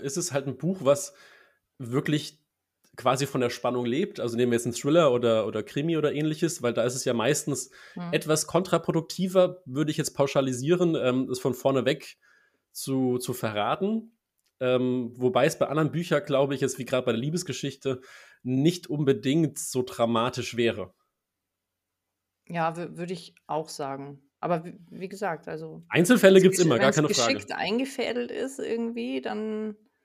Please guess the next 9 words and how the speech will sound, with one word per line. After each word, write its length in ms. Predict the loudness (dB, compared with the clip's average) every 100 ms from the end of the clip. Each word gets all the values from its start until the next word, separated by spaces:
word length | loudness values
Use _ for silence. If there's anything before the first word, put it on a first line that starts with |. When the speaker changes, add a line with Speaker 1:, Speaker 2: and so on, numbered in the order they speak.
| _ _ _ _ _ _
Speaker 2:
glaube 400 | -2 0 2 0
ich, 160 | -4 -4
könnte 260 | -4 -2
es 160 | -4 -4
auch 500 | -4 -4 -4 -10 -12
in 160 | -6 -6
einem 120 | -4
Thriller 300 | -2 -2 -2
funktionieren. 1000 | -6 -12 -12 -12 -10 -8 -8 -8 -12